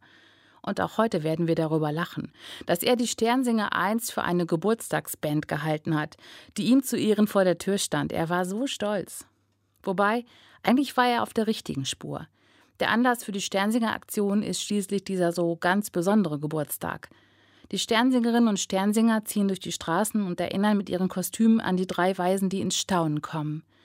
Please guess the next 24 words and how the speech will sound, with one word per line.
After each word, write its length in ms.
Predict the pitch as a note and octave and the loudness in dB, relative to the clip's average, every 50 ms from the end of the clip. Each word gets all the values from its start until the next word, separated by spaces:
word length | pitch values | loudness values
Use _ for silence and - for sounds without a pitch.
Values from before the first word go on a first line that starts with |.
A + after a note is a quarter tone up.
| _ _ _ _ | _ _ _ _
als 220 | - D#3 D#3 - | -10 -8 -6 -6
sie 80 | F3+ F3+ | -6 -4
Gott 280 | - - F3 F3+ - | -2 -2 -2 -2 -2
so 220 | - F3 E3 D3+ D#3 D#3 | -2 -2 -2 -2 -2 -2
gänzlich 560 | - F#3 G3+ G#3+ G#3 - - E3+ D#3+ D3+ - | 0 2 2 2 0 0 -2 -2 -2 -2 0
menschlich 560 | F3 F3+ F#3+ G3+ A3 - - - F3 D#3 - | 0 2 2 2 2 0 0 -4 -4 -4 -4
da 140 | - F3 D#3+ | -4 -4 -2
liegen 320 | D#3+ F#3 G#3 G#3 F3 D#3+ | 0 0 0 2 0 0
sehen. 320 | D3 D#3 D#3+ D#3+ D#3+ D#3+ - - _ _ _ _ _ _ _ _ _ | 0 0 0 0 0 -2 -6 -12 _ _ _ _ _ _ _ _ _
Ein 220 | - E3+ E3+ E3+ | -2 -2 -2 -2
Kind, 360 | - - C4+ B3+ G3 - - _ - _ _ _ _ | 0 0 0 0 0 -4 -10 _ -20 _ _ _ _
nicht 220 | _ G#3 G#3 - - | _ -2 -2 2 4
mehr, 320 | A#3 B3+ B3+ A#3+ F#3+ E3 _ _ _ _ _ _ _ _ _ | 4 4 4 2 0 -2 _ _ _ _ _ _ _ _ _
schon 220 | - - - D#3+ | -12 -4 -2 -2
gar 200 | D3 - D3+ D#3+ | -2 0 0 0
nicht 200 | D3+ D3 C#3+ - | 0 0 -2 -2
weniger. 480 | - - G#2+ G#2 F2 - - - - - _ _ _ _ _ _ _ _ _ _ _ _ _ _ | -2 0 0 0 0 -2 -8 -10 -10 -10 _ _ _ _ _ _ _ _ _ _ _ _ _ _
Und 160 | - - G3+ G#3+ | -2 2 2 2
mit 140 | A#3 A3+ | 4 2
dem 100 | A#3 G#3 | 2 0
Staunen 840 | G3+ - - - _ - B3 C4 C#4+ C#4+ B3+ A#3+ A#3 A#3 B3+ B3+ - _ _ _ - _ _ | 0 -2 -4 -6 _ 0 2 4 6 6 4 6 4 4 2 0 -2 _ _ _ -20 _ _
steigt 380 | - - - - G#3 F#3+ - - | -14 -10 2 2 2 2 2 -2
ihre 160 | F#3 F3+ E3+ | -2 -2 0
Geberlaune. 760 | D#3+ D#3+ D3+ D3+ D3 D3 D#3+ E3 D#3+ D#3 D#3 D#3+ D#3+ - | 0 0 0 0 -2 -6 -8 -8 -8 -8 -8 -8 -8 -10